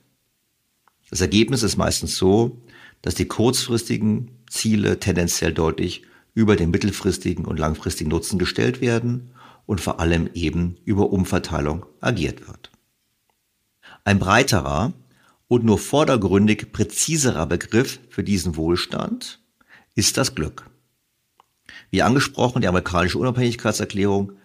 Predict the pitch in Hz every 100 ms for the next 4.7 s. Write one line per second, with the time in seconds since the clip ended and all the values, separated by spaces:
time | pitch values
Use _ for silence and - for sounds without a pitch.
0 | _ - 110 - - 92 95 - - 151
1 | 156 85 - 73 73 - 85 98 110 -
2 | - - - 90 82 - 85 - - 90
3 | 87 - - _ 92 - 90 - 95 -
4 | - - - 76 - -